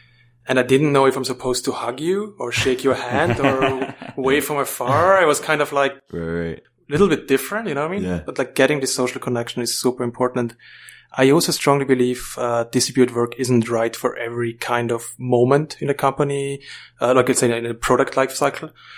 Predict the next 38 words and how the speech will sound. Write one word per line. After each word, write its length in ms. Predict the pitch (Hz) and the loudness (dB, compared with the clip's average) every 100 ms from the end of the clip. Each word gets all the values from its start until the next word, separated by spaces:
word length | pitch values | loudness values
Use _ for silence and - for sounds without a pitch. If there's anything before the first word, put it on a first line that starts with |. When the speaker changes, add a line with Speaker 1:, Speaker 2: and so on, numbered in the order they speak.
| - | -6
Speaker 1:
So, 120 | - | 0
for 80 | 123 | 0
example, 520 | 127 123 113 120 120 - | 2 0 2 -2 -4 0
I 160 | 127 | 2
strongly 400 | 123 - 123 120 | 2 0 2 2
believe 400 | 120 120 120 117 - | 0 -2 -4 -8 -4
that 320 | 120 117 - - | -2 -2 -6 -4
innovation 880 | 143 139 120 123 135 - 170 131 | 2 2 4 2 0 -4 -6 -6
very 260 | 117 123 127 | 0 2 2
often 260 | 123 - 127 | 0 0 0
is 80 | |
a 40 | 120 | 2
little 220 | 123 123 | 2 4
bit 160 | 123 120 | 2 -2
easier 300 | 120 123 117 | -6 -6 -6
in 80 | |
person. 460 | 113 123 - 165 185 _ - - | -6 -4 -4 -6 -10 _ -20 -10
So, 140 | - 123 | -4 -2
for 120 | - | -2
example, 280 | - 123 117 | 0 0 0
if 100 | - | 0
you 60 | 120 | 0
need 120 | 120 | 0
to 80 | - | -2
do, 80 | |
like, 160 | 117 117 | -2 0
a 40 | 120 | 2
major 300 | 120 117 120 | 2 2 2
pivot, 340 | - 123 127 | 0 0 -2
it's 180 | 120 - | -4 -8
easier 280 | 127 123 120 | -8 -2 0
if 60 | 120 | 0
you 60 | |
get, 180 | - 120 | -2 -2
like, 160 | 131 - | -4 -2
product 260 | 127 127 | 0 0
people 220 | - 123 123 | -2 -2 -2
together 560 | 127 120 117 131 143 | -2 0 2 2 2